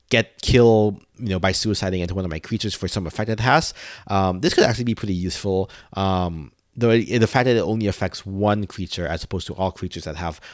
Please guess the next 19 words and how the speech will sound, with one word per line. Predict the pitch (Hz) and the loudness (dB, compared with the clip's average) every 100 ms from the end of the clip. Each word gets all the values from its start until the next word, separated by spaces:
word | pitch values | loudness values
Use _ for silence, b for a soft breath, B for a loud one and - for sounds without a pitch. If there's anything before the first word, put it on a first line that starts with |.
| B | B
power | - 98 90 | -6 -4 -2
less | 87 82 | -2 -4
than | 90 | -6
the | 85 | -6
number | 82 | -6
of | 82 | -4
warriors | 85 82 - | -4 -4 -4
is | 120 | -2
a | 110 | 0
little | 101 92 | 0 0
bit | 90 90 | -2 -4
of | 85 | -4
a | |
downside. | 80 76 78 85 76 78 82 _ _ _ _ _ _ _ _ - B B B | -6 -8 -6 -6 -6 -6 -12 _ _ _ _ _ _ _ _ -20 B B B
Um, | 110 110 98 | 2 2 2
next | 151 127 | 0 0
up, | 101 | 0
we | 123 | 2
have, | 127 113 | 2 2